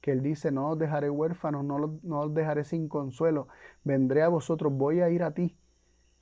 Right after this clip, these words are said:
mi presencia estará contigo, aunque invisible, yo estoy contigo". Nada más saber eso nos da paz. Eh, así que si nosotros resumimos todo lo que estamos viendo aquí, es Cristo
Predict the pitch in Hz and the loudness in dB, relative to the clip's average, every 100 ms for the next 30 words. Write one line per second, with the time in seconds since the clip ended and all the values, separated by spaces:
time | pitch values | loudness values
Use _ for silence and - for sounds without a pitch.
0 | _ _ _ - 143 139 120 165 170 180 | _ _ _ -2 0 0 2 2 4 2
1 | - 156 151 160 135 160 151 139 135 147 | 2 0 2 0 0 2 2 0 0 0
2 | 135 123 214 214 139 117 - _ _ 151 | 2 0 0 0 0 -2 -10 _ _ 0
3 | 160 - 180 170 165 147 151 135 127 123 | 0 2 0 0 -2 -2 -2 -2 -2 -2
4 | 127 151 180 208 185 190 190 170 151 135 | 0 0 2 4 4 4 0 -2 -2 2
5 | 147 151 151 - _ _ _ _ _ - | 2 2 -2 -6 _ _ _ _ _ -10
6 | 120 107 - _ _ _ - _ 131 139 | -8 -8 -10 _ _ _ -20 _ -4 -2
7 | 175 170 156 135 143 170 190 170 170 165 | 0 2 2 0 0 0 0 2 0 0
8 | 165 180 165 - 156 165 165 160 170 165 | 0 0 -2 0 0 0 -2 -4 -4 -4
9 | 160 156 160 160 160 220 - - - - | -2 -2 -2 -4 -4 -6 -8 -20 -20 0
10 | 175 - - 202 - 170 165 | 0 2 0 0 0 0 0